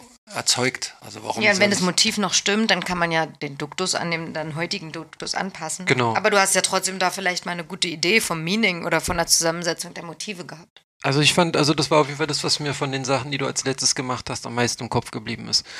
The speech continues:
Speaker 3: Dieses, äh, das Motiv so aufzubauen, dass die Erde quasi das Ei ist und der Vogel daraus schlüpft,
Speaker 1: Mhm.
Speaker 3: finde ich, war eine super, also keine Ahnung, ist eigentlich, wenn man so drüber nachdenkt, relativ simpel, aber muss man halt auch erst drauf kommen.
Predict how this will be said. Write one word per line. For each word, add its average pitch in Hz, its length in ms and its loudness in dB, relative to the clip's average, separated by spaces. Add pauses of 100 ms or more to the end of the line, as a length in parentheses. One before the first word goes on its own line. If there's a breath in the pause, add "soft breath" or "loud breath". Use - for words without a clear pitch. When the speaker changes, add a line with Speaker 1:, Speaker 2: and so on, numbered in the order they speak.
(220 loud breath)
Speaker 3:
Dieses, 127 340 4
äh, 123 380 -2
das - 160 -6
Motiv 139 280 -2
so 135 160 0
aufzubauen, 131 680 2
dass - 180 2
die - 300 -12
Erde 139 260 2
quasi 139 380 0
das 139 160 2
Ei 139 240 2
ist 135 340 0
und 120 300 -6
der 117 80 0
Vogel 131 300 4
daraus 110 280 6
schlüpft, - 480 0
Speaker 1:
Mhm. 127 140 -10 (280 loud breath)
Speaker 3:
finde 120 220 -2
ich, 123 80 -2
war 127 60 -2
eine 120 100 -4
super, 117 600 0 (160)
also - 160 -6 (420)
keine - 260 -6
Ahnung, 127 220 -6
ist 120 100 -2
eigentlich, 147 260 -4
wenn 151 100 0
man 156 100 0
so 147 80 -4
drüber 139 220 -2
nachdenkt, 135 400 2
relativ 135 340 2
simpel, 143 280 4
aber 127 120 6
muss 127 180 4
man 127 120 6
halt 131 100 4
auch 117 140 -2
erst - 260 2
drauf - 140 -6
kommen. 113 240 -2